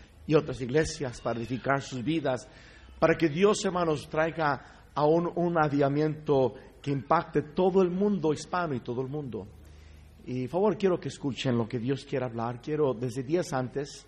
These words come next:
Dios puso este co-, este mensaje en mi corazón, sabiendo que iba a predicar este primer mensaje. Quiero hablar sobre el tema, ¿cómo vive el tibio? ¿Cómo vive el tibio? Vamos a orar.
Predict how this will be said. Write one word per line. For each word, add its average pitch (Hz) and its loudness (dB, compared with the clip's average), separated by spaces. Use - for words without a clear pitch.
Dios 135 -2
puso 147 0
este 143 -2
co-, 131 -6
este 139 -2
mensaje 135 0
en 131 0
mi 135 0
corazón, 131 -2
sabiendo 127 -2
que 127 -6
iba 123 -2
a 120 -4
predicar 120 -2
este 120 -10
primer 113 -4
mensaje. 120 -2
Quiero 202 -4
hablar 170 -2
sobre 139 -4
el 110 -6
tema, 139 -2
¿cómo 175 -2
vive 123 -4
el 120 -8
tibio? 107 -4
¿Cómo 170 0
vive 117 -4
el 113 -4
tibio? 98 -6
Vamos 131 -2
a - -8
orar. 98 -8